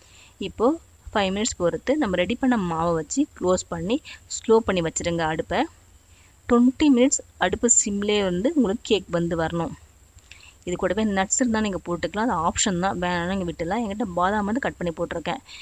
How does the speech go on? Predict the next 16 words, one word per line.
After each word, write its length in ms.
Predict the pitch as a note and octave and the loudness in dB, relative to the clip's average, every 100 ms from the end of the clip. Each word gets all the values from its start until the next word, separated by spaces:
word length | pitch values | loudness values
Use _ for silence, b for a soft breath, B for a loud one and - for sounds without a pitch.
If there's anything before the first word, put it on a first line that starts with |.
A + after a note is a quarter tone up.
| B B G#3 | B B 0
nuts 220 | C4 - | 0 4
இல்லைனாலும் 340 | B3 F#3 A3+ G#3+ | 2 2 0 0
பரவாயில்ல, 340 | F3+ F#3+ B3+ - | 0 0 -2 -2
சாப்பிட்றதுக்கு 360 | F#3 F#3+ F3 | -2 -2 -4
ரொம்ப 100 | E3+ E3 | -4 -4
டேஸ்டா 240 | D#3+ E3 D3+ | -4 -4 -4
இருக்குங்க. 300 | - D#3+ F#3 - _ _ _ B B B _ | -6 -4 -4 -6 _ _ _ B B B _
twenty 320 | C4 D4+ D#4+ E4+ | 6 6 6 6
minutes 240 | A#3+ C#4 G3 | 6 6 2
எடுத்து 160 | - - | 0 -4
பொறுத்து 240 | F#3 - - | -6 -4 -2
பாருங்க, 280 | E3+ D#3+ E3 G#3+ | 0 0 -2 -2
உங்களுக்கு 260 | F3 A3 G#3 | -2 -2 -2
cake 160 | G3 F3 | -2 -2
ready 180 | E3+ E3+ D#3 | -2 -2 -2
இருக்கும். 260 | D#3+ G3 | -4 -8